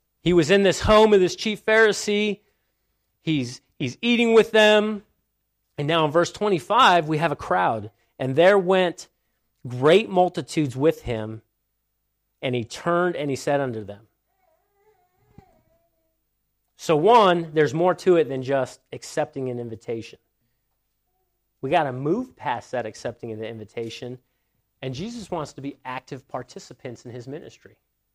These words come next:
Uh, a couple weeks ago, uh, Pastor Bill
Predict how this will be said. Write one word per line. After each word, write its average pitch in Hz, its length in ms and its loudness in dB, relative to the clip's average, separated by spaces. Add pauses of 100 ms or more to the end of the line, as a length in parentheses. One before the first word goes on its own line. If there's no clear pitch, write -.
(500)
Uh, 135 120 -2
a 131 40 -6
couple 160 260 2
weeks 190 260 0
ago, 180 420 4 (320)
uh, 135 460 4
Pastor 160 400 -2
Bill 165 420 4